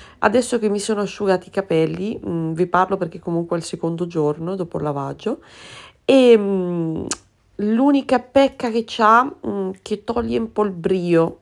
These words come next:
dei capelli ricci, però la definizione, lascia una definizione veramente bella. Nei prossimi giorni vi faccio anche un short video, eh, dopo il terzo giorno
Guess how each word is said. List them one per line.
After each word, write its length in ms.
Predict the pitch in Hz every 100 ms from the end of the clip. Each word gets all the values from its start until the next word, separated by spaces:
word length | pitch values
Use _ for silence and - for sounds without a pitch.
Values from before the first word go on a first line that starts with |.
| _
dei 280 | - 185 175
capelli 440 | 175 175 165 180
ricci, 340 | 160 160 - 170
però 180 | 175 180
la 140 | 185
definizione, 960 | 180 - 214 214 - - 208 202 226 233 - - -
lascia 360 | 185 196 -
una 80 | 220
definizione 580 | 190 - 190 185 - 196
veramente 480 | 175 170 175 180 175
bella. 400 | 160 151 156 254 - - -
Nei 140 | - 220
prossimi 400 | 240 233 240 233
giorni 320 | 214 220 247
vi 100 | 233
faccio 300 | 202 196 190
anche 320 | 190 196 208
un 200 | 202 202
short 380 | - 185 180 175
video, 520 | 170 165 170 220 330 - - _
eh, 400 | - 170 165 165
dopo 280 | 185 180 190
il 80 | 190
terzo 340 | 190 190 208
giorno 580 | 180 175 160 170 277